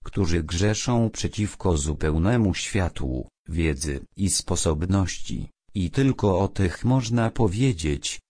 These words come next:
że zapomnieli Boga, którzy już raz Go poznali, którzy zostali przyprowadzeni do znajomości prawdy i odwrócili się od niej. Drugi Piotra, rozdział drugi, wersety dwudziesty pierwszy i dwudziesty drugi.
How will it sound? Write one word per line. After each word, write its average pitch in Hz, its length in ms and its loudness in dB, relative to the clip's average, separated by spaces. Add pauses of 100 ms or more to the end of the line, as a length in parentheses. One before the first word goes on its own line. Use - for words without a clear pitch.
(120)
że 85 260 2
zapomnieli 78 800 0
Boga, 85 500 0 (200)
którzy 80 360 0
już 78 340 0
raz 101 300 0
Go 82 220 2
poznali, 110 840 2 (220)
którzy 101 400 0
zostali 135 600 0
przyprowadzeni 104 840 2
do 87 280 2
znajomości 87 920 0
prawdy 113 540 0
i 98 280 -2
odwrócili 98 720 2
się 80 220 2
od 69 200 0
niej. 67 460 -2 (420)
Drugi 101 460 0
Piotra, 120 500 2
rozdział 92 600 2
drugi, 101 460 0
wersety 82 760 0
dwudziesty 85 600 -2
pierwszy 131 600 0
i 85 320 -2
dwudziesty 87 600 0
drugi. 73 540 -2